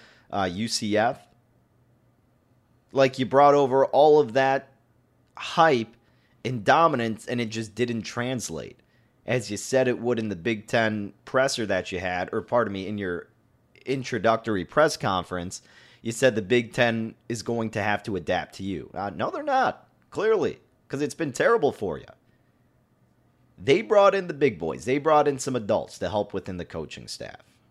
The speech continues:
They cleaned house a little bit. Really, the, the notable name that was kept was Nebraska's defensive coordinator, Eric Chinander, and he had this defense looking amazing last year.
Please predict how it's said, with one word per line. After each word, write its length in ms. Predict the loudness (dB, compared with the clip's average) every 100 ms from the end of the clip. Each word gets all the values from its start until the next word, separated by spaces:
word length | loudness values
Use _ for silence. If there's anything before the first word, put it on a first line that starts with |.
| _ _ _ _ _ _ -6
They 100 | -4
cleaned 400 | 0 0 0 4
house 320 | 6 6 4
a 60 |
little 280 | 0 2 2
bit. 260 | 2 2 4
Really, 300 | 4 6 4
the, 320 | 6 4 2 -2
the 140 | -2
notable 500 | 2 2 2 2 0
name 320 | 0 0 0
that 140 | -2 -4
was 160 | -8
kept 360 | -2 2 2 0
was 220 | -6 -4
Nebraska's 600 | -4 0 0 0 -4 -6
defensive 600 | -4 -4 -2 -4 -6 -14
coordinator, 600 | -4 -4 -2 -2 -2 -2
Eric 260 | 0 0 -2
Chinander, 540 | -8 -4 -2 -4 -6 -4
and 140 | -2
he 60 | 0
had 200 | 0 0
this 140 | -4
defense 500 | -6 -8 -4 -6 -6
looking 260 | -8 -8 -6
amazing 440 | -2 -2 -2 -8
last 360 | -12 -12 -14 -14
year. 200 | -16